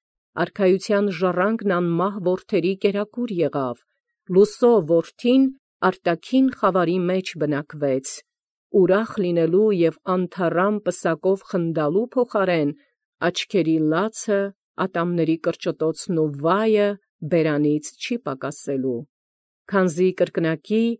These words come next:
ու եռակի են դժոխքի հարվածները, սարսռեցնող առավել, քան ձմեռային ամենացուրտ սառնամանիքները,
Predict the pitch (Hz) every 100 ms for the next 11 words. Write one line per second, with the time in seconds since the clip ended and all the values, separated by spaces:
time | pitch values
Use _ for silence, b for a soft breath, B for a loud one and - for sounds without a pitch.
0 | _ - 190 170 175 156 170 214 214 180
1 | 160 156 170 147 - 180 160 160 156 151
2 | - 156 147 139 127 139 _ _ _ -
3 | 208 180 - 170 160 - - 170 180 170
4 | 160 165 165 196 190 139 b _ - 202
5 | 165 156 165 156 151 156 156 151 151 151
6 | - 208 214 - - 170 165 151 143 143
7 | - 160 143 131